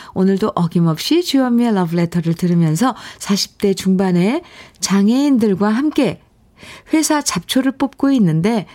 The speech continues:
땀이 너무 흐르네요. 오늘따라 십오 년 전에 돌아가신 아버지 생각이 더욱 납니다. 현미님이 힘을 주세요. 한 달간 계속 사연 보내도 방송이 안 되어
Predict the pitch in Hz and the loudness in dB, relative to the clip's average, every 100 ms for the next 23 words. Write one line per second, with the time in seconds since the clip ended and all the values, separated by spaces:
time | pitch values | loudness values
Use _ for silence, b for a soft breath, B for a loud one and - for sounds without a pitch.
0 | B 240 226 180 151 147 170 240 240 226 | B -2 2 2 2 2 2 4 2 2
1 | 220 180 160 156 139 B - 185 185 170 | 2 2 0 -2 -4 B 0 0 0 -2
2 | 165 170 B B - 277 240 254 262 226 | -2 -2 B B -2 0 2 2 0 0
3 | 214 208 196 185 175 170 185 175 - 165 | 0 0 0 0 0 0 0 -2 -2 -2
4 | 165 208 - 180 - 196 180 156 165 143 | 0 -2 0 -2 0 0 0 -2 -4 -2
5 | 170 190 180 151 147 143 143 139 - _ | 0 2 0 0 -2 -2 -2 -4 -10 _
6 | B B B - 254 269 240 202 220 233 | B B B -4 0 2 4 4 4 2
7 | 196 - 302 269 - 170 165 160 156 139 | 0 0 0 0 -4 -2 0 2 0 -4
8 | _ _ B B - 311 311 285 220 214 | _ _ B B -4 0 0 0 0 0
9 | 254 349 B B - 185 202 - 254 226 | -2 -6 B B -2 0 -2 0 0 2
10 | 190 156 151 220 202 175 180 202 175 151 | 2 0 0 -2 0 0 2 2 2 2
11 | 151 156 160 175 | 0 0 0 0